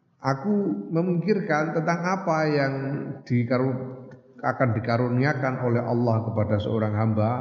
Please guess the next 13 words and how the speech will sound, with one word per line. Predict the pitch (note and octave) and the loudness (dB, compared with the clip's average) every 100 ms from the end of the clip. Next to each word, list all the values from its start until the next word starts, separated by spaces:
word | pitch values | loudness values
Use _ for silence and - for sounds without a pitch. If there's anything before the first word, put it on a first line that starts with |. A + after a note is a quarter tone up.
| C3 - - | -4 -8 -4
ketika | A2 G#2 G#2 G#2+ | -2 -2 0 2
hamba | G2 G2 G#2 G2+ | 2 2 2 0
itu | G2 G#2+ | 0 0
taat | A#2+ D3+ - | 2 2 0
kepada | A2+ A2 G#2 | 0 2 2
Allah | G2 G2+ G#2 D#3 - - - - _ _ - | 0 0 -2 -4 -8 -16 -20 -20 _ _ -2
dan | G2 G2+ G2 G#2 | 0 2 2 2
menetapi, | A2 G#2 A#2+ A#2 A#2 G#2 F#2+ - - - - _ _ - | 2 2 0 0 0 0 -2 -6 -14 -20 -20 _ _ -4
eh, | G#2 G2+ F#2+ F#2 E2+ - - | 2 2 2 -2 -4 -12 -8
terus-menerus | B2+ D#3+ - C3+ C3+ C3+ B2+ - - - - - | 2 2 4 0 2 2 0 -4 -10 -12 -14 -2
berkhidmah | B2+ G#2 E3+ E3+ D3+ G#2 A2+ | 0 2 2 2 0 0 0
kepada | A2 G#2+ G#2+ | 0 2 2
Allah | A2 G2 G2+ F3 - - | 2 2 0 -2 -8 -16